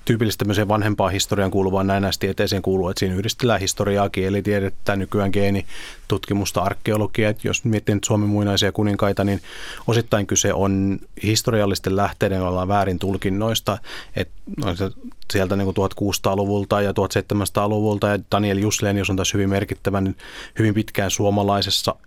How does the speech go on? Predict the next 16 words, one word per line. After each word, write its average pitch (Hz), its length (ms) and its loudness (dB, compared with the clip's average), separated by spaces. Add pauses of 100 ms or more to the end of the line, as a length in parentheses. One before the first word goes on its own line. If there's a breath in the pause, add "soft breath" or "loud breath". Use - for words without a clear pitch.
historian 104 500 0 (360)
tutkimuksessakin 110 840 0
oli 107 140 2
tapana 104 380 0
kääntää 101 460 0 (540 loud breath)
antiikin 104 480 2
keskiajan 98 420 0
lähteessä 98 480 0
mainitut 98 600 0
fennit, 98 500 0
finnit, 98 420 0
finnarit 101 640 0
suomalaisiksi, 95 880 2 (440 loud breath)
vaikka 104 320 2
usein, 101 360 2
niinku 101 240 -2